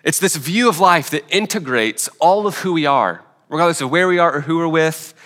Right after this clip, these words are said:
with the presence of God living in us and through us. Even the most mundane and seemingly unimportant aspects of life that we might see as secular can be done with an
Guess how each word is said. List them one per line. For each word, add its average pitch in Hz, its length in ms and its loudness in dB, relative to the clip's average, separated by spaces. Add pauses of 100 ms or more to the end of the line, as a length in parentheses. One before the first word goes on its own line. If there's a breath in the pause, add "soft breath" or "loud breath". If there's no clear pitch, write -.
(280 loud breath)
with 160 200 -4
the 147 100 -6
presence 170 600 0
of 139 160 -8
God 127 420 2
living 143 280 -2
in 139 160 -2
us 117 220 -2
and 120 120 -10
through 113 240 -4
us. - 460 -6
Even 208 300 -2
the 175 60 0
most 147 360 0 (440 loud breath)
mundane 151 920 0
and 127 120 -2
seemingly 190 540 0
unimportant 156 600 -2
aspects 127 420 -2
of 101 120 -6
life 98 600 -4 (560 soft breath)
that 147 80 -6
we 147 80 -4
might 147 200 2
see 156 180 -2
as 120 100 -2
secular 110 800 -6 (340 loud breath)
can 170 160 -2
be 147 100 2
done 160 280 2
with 143 120 -2
an 120 140 -4